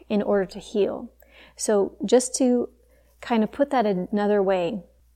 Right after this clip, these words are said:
from a German New Medicine perspective, all so-called diseases originate from an unexpected conflict shock.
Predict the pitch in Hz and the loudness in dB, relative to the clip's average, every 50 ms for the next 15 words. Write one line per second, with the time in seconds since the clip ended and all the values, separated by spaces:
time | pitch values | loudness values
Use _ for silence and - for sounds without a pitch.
0 | _ _ _ - - - - 233 233 233 226 185 175 - 226 233 240 254 269 254 | _ _ _ -18 -4 0 2 4 4 4 4 2 2 2 2 4 6 6 6 6
1 | 254 254 240 233 226 214 214 - - 214 196 - 208 196 - - - - 196 - | 6 6 6 4 2 0 -2 -2 -4 -6 -6 -4 -6 -8 -8 -8 -6 -6 -6 -6
2 | - - 190 180 185 185 190 226 - - - _ _ _ _ _ _ _ _ _ | -4 -4 -2 -2 -2 -2 -4 -6 -12 -16 -20 _ _ _ _ _ _ _ _ _
3 | _ _ _ _ _ _ _ 214 214 220 233 254 269 277 - - - - 240 254 | _ _ _ _ _ _ _ 2 2 4 4 4 2 0 -2 -4 0 4 4 4
4 | 269 254 - - 262 240 233 226 220 208 185 - 220 202 185 180 202 202 240 277 | 4 0 -6 -6 -4 -2 0 0 -2 -2 -2 -2 -2 -2 0 -2 -2 0 0 0
5 | 277 - - 165 165 180 214 - - - _ _ _ _ _ _ _ _ _ - | 0 0 -2 -2 -2 -4 -6 -8 -14 -20 _ _ _ _ _ _ _ _ _ 0
6 | 220 208 208 196 226 247 240 - 294 254 202 190 - - 240 - - - 165 175 | 2 2 4 6 4 4 4 2 0 0 0 -2 -4 -8 -10 -10 -8 -6 -6 -4
7 | 185 196 214 254 - 220 208 - - - 214 202 208 240 277 277 - - - _ | -2 -2 -4 -4 -2 -4 -4 -6 -6 -4 -2 0 0 0 0 -4 -6 -16 -8 _
8 | 220 196 - - - 208 202 - - _ - - 226 202 202 208 - - - 196 | -8 -8 -6 -2 -2 -2 -2 -2 -10 _ -14 -10 -8 -6 -6 -6 -6 -4 -4 -4
9 | 190 196 - - - - 180 147 - - - - | -4 -4 -6 -12 -8 -6 -6 -6 -6 -12 -16 -20